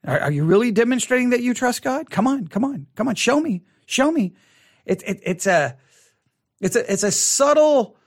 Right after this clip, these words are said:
deceptive, manipulative technique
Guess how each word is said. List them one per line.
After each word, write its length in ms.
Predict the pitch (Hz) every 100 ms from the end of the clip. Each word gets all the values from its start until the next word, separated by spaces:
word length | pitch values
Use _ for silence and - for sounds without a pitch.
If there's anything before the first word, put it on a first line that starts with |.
| _ -
deceptive, 720 | 202 - - 277 226 262 220
manipulative 920 | 208 208 233 240 233 220 208 208 190
technique 760 | - 202 175 180 180 139 -